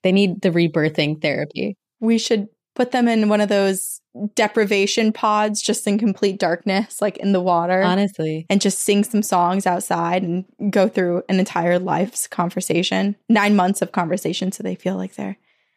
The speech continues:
Speaker 2: back in the womb.
Speaker 1: Wait, that's kinda cool.
Speaker 2: Come out, come anew. I'd be so depressed if I was kept in nine months of darkness. Actually, so when I was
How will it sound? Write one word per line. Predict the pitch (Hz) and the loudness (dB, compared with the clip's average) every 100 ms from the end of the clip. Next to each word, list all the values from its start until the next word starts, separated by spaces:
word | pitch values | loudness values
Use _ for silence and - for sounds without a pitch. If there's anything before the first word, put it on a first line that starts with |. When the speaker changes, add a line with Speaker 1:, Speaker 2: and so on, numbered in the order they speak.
| _ _ _ | _ _ _
Speaker 2:
back | - - | -16 -16
in | - | -20
the | - _ - _ _ _ _ _ 185 | -20 _ -20 _ _ _ _ _ 0
womb. | 170 | 2
Speaker 1:
Wait, | 180 | 0
that's | - 202 - - _ _ _ _ - | -4 -10 -12 -18 _ _ _ _ -10
kinda | 180 180 | -6 -6
cool. | - - 202 190 - | -6 -8 -8 -10 -2
Speaker 2:
Come | 233 233 | 0 2
out, | 233 - _ _ - | 0 -4 _ _ -14
come | - 233 | -2 0
anew. | 240 247 240 226 _ _ _ - | 2 2 -2 -6 _ _ _ -4
I'd | 208 | -4
be | 254 | -2
so | - - | -2 -2
depressed | - 196 208 | -2 -2 0
if | 202 | 2
I | 208 | 2
was | 208 - _ _ _ - | 2 -4 _ _ _ -2
kept | 359 - | -2 0
in | 262 240 233 | 0 0 2
nine | 240 202 214 | 2 4 4
months | 220 202 208 | 2 2 0
of | 202 | -2
darkness. | 196 202 226 - _ _ - | -4 -4 -6 -8 _ _ -4
Actually, | 208 - 202 190 | -2 0 0 0
so | - 196 | 0 2
when | 190 | 2
I | 190 | 2
was | 190 185 185 | 4 2 0